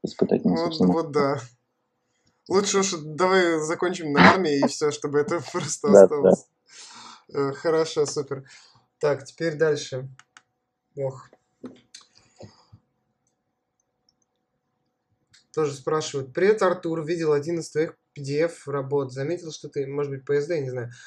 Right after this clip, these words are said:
Speaker 2: Заметил, что ты
Speaker 1: P S D,
Speaker 2: исп-,
Speaker 1: да.
Speaker 2: э, да, P S D, это не P-, не P D F. Заметил, что ты используешь цветовую подкладку. Скажи, пожалуйста, как её эффективно использовать, чтобы она подсвечивала и помогала усложнять цвет?»
Speaker 1: Мгм.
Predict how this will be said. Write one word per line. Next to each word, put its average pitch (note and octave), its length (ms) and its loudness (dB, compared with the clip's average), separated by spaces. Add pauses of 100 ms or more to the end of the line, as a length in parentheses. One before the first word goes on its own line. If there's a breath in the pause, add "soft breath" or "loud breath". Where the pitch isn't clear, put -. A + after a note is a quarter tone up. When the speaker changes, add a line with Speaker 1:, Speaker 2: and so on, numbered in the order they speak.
(120 soft breath)
Speaker 2:
Заметил, G3+ 300 -2
что G3 160 10
ты F3+ 60 6
Speaker 1:
P F3+ 60 6
S E3+ 100 6
D, F3 100 -4
Speaker 2:
исп-, - 20 0
Speaker 1:
да. D#3+ 100 6
Speaker 2:
э, D3+ 80 2
да, D3+ 140 0
P D3+ 140 -2
S D3 120 0
D, C#3+ 100 0
это C#3+ 140 -4
не C#3+ 140 -6
P-, D3 160 -18
не D#3+ 120 -6
P D#3 100 -16
D C#3 140 -2
F. C3+ 80 -6 (340 soft breath)
Заметил, F#3+ 320 -2
что - 160 -12
ты F3 120 -2
используешь D#3+ 460 -2
цветовую D#3 480 -4
подкладку. D#3 680 -2
Скажи, D3+ 280 -6
пожалуйста, C#3+ 440 -4
как E3 200 -6
её D3 120 -4
эффективно D3 400 -8
использовать, F#3 380 -4
чтобы C#3 240 -10
она D#3 120 -4
подсвечивала D3+ 800 -4
и C#3 60 -2
помогала C#3 580 -2
усложнять D3 600 -6
цвет?» B2+ 320 -8 (1400)
Speaker 1:
Мгм. F#2+ 480 8